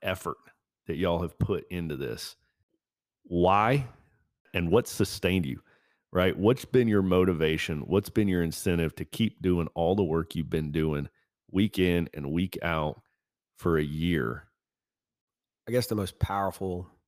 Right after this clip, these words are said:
Speaker 2: motivator is to see the difference that this has made in, in the men's lives, um, at Lucia Tribe. You know, we started with one. It was so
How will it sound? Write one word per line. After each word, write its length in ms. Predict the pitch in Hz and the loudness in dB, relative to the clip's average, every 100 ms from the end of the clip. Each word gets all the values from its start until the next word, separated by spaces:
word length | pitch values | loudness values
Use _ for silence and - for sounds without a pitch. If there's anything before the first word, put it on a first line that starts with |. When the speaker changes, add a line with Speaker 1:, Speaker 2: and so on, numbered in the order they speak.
| _ _ _ _ _ _ | _ _ _ _ _ _
Speaker 2:
motivator 680 | 104 98 92 82 85 85 85 - _ _ _ _ _ _ _ | -2 0 0 0 -2 -4 -6 -10 _ _ _ _ _ _ _
is 160 | 104 90 | -4 -2
to 100 | 95 | -2
see 280 | - 104 98 | -2 0 0
the 140 | 87 | -2
difference 640 | 80 92 82 92 90 - - | -4 -4 -4 -4 -6 -6 -10
that 340 | 95 87 85 87 | -8 -6 -6 -4
this 180 | 92 - | -4 -4
has 120 | 85 | -2
made 380 | 87 87 87 82 | 0 0 0 0
in, 340 | 85 85 82 - _ _ _ _ - | 0 -2 -4 -8 _ _ _ _ -2
in 120 | 107 | 2
the 60 | 95 | 4
men's 260 | 95 92 | 4 2
lives, 480 | 90 90 82 78 - - _ _ _ 98 | 0 -2 -2 -6 -10 -12 _ _ _ -10
um, 300 | 87 85 92 | -8 -8 -6
at 100 | 87 | -2
Lucia 280 | 95 90 82 | -2 -2 -8
Tribe. 460 | - 82 78 87 - _ _ - | -8 -6 -6 -8 -14 _ _ -12
You 100 | 87 | -6
know, 240 | 80 78 - _ _ _ - | -4 -6 -10 _ _ _ -6
we 80 | |
started 340 | 98 104 101 90 | 2 6 6 4
with 200 | 90 - | 0 -2
one. 400 | 87 85 80 80 - _ _ | -2 -2 -4 -10 -18 _ _
It 60 | 92 | -6
was 120 | 87 | -4
so 380 | 85 87 87 | -2 -2 -2